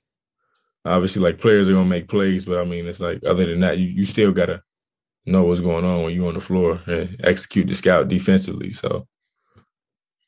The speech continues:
I would say that that's really the thing, 'cause, I mean, in high school, I would say, like, like, we,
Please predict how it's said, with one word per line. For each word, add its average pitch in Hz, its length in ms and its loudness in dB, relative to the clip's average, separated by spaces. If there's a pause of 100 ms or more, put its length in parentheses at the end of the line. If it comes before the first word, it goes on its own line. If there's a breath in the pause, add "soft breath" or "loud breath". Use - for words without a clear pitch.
I - 120 -2
would 107 120 4
say 101 180 4
that 98 220 2
that's 101 280 0
really 92 180 0
the 85 100 -8
thing, 87 420 -4 (300)
'cause, - 300 -6 (1200)
I - 40 -6
mean, - 320 -8 (3750 soft breath)
in 90 80 -4
high 110 160 0
school, 113 260 4
I 110 40 6
would 101 100 4
say, 110 140 4
like, 82 180 2
like, 69 180 -10
we, 117 200 2